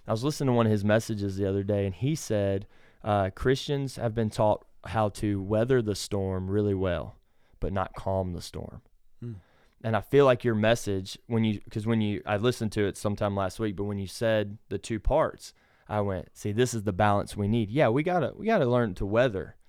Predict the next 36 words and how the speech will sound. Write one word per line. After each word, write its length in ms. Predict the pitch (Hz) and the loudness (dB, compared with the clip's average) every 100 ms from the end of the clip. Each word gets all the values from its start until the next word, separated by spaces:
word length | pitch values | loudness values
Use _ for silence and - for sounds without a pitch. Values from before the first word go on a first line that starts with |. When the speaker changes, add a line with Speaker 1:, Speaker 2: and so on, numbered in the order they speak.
| - | -14
Speaker 2:
Right. 220 | 110 104 | -12 -6
Speaker 1:
'Cause 160 | 127 135 | -4 -2
it, 160 | 143 | -2
there's 220 | 156 160 | 0 0
some, 300 | - 147 120 - - - - | 0 0 -2 -6 -20 -20 -2
there's 180 | 165 170 | 0 2
some 120 | 123 | 0
stuff 400 | - - 190 175 | -2 4 4 4
you 80 | 123 | 4
gotta 200 | 117 110 | 4 4
go 200 | 113 110 | 2 2
through 220 | - 117 | 2 2
in 100 | 117 | 0
the 80 | 107 | 0
process 480 | 127 120 - 107 - | 4 2 2 -6 -6
to 80 | |
calm. 440 | 98 131 127 87 90 - - - | -2 0 2 0 -8 -18 -20 -14
Speaker 2:
Sure. 200 | 131 117 | -6 0
Speaker 1:
But 160 | 120 | 2
it 60 | 120 | 2
was 140 | 117 | 2
like, 240 | 117 - - | 0 0 -2
here's 260 | 135 165 | -2 0
the 100 | 151 | 2
we-, 180 | 135 127 | 2 2
here's 160 | 135 156 | 2 2
how 60 | 185 | 4
you 160 | 190 | 4
weather, 440 | 147 113 107 131 - - - - - | 6 6 4 -2 -6 -18 -20 -20 -10
and 80 | 101 | -4
here's 180 | 113 107 | -4 -2
how 100 | 110 | -2
you 140 | 101 | -2
calm 320 | - 107 90 | -2 -2 -2
it. 100 | 76 _ _ | -8 _ _
Speaker 2:
Hmm. 160 | 131 | -8